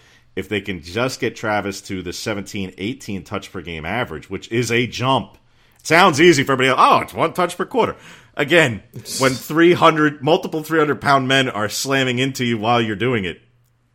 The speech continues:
Speaker 1: uh, that's not a lot of fun. Um, so that's, that's why you say it's, it's gonna be complicated. It's not as simple as, "Oh, just next man up, next man up." If it was that easy, you know, everybody would replace star running backs like it was no big deal.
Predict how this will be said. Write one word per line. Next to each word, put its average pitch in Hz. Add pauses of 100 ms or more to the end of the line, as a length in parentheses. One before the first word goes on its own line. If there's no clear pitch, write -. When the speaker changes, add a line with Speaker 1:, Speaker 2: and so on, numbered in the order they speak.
(320)
Speaker 1:
uh, 110
that's 110
not 117
a -
lot 120
of 101
fun. 104 (680)
Um, 85 (140)
so 98
that's, 104
that's 110
why 110
you 98
say 104
it's, -
it's -
gonna 117
be 117
complicated. 80
It's -
not 113
as -
simple 110
as, 101
"Oh, 98
just 80
next 101
man 101
up, 98
next 101
man 98
up." 98 (420)
If -
it -
was 107
that 123
easy, 92 (400)
you 92
know, 85 (160)
everybody 107
would 101
replace 107 (180)
star 107
running 104
backs 85
like 90
it 87
was 82
no 95
big 78
deal. 90